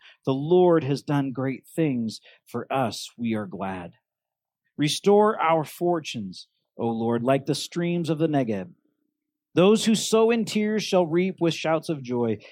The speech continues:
He who goes out weeping, bearing the seed for sowing, shall come home with shouts of joy, bringing his sheaves with him."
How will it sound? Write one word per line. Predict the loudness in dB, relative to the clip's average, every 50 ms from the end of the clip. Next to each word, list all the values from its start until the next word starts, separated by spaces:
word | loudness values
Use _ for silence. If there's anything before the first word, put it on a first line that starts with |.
| _
He | _ 0 2 4 4
who | 4 2 2 4
goes | 4 4 4 4 4
out | 4 4 2 2 0
weeping, | 0 0 0 0 0 -2 -2 -2 -2 -2
bearing | 2 2 4 4 4 2 0 0 -2
the | -2 -2
seed | -4 -4 -4 -2 -2 -2 -2 -4 -4 -4
for | -4 -4
sowing, | -2 -2 -2 -2 0 -2 -4 -6 -8 -10 -12 -16 -20 -20 -8
shall | -2 0 0 0
come | 0 0 -2 0 -2
home | -2 -4 0 0 2 2 2 0 0 -2 -4 -4 -2
with | -2 -2 -2
shouts | -2 -4 -4 -2 0 0 0 -2 -4 -10 -14 -16 _ _ _ _ _ -6
of | -4 -4 -4
joy, | -4 -4 -2 -2 0 -2 -2 -4 -8 -10 _ _ _ _ _ -14
bringing | -4 0 2 2 2 2 0 0 -2 -2 -2
his | -2 -2 -2 -4 -4
sheaves | -6 -8 -6 -4 -2 -2 -2 -2 -4 -6 -10 -14 -16 -18 _ _ _ _ _ _ _ _ _ _ -4
with | -2 -2 -4 -4 -6
him." | -8 -8 -8 -8 -14